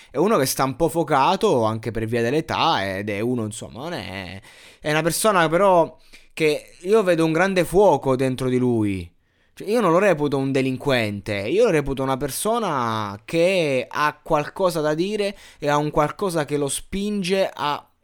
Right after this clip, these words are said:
confrontarsi con se stesso al margine, al limite. E quindi di conseguenza ha vissuto esperienze proprio,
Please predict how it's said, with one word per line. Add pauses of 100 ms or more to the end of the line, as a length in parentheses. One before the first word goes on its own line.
(140)
confrontarsi
con
se
stesso
al
margine,
al
limite. (480)
E
quindi
di
conseguenza
ha
vissuto
esperienze
proprio,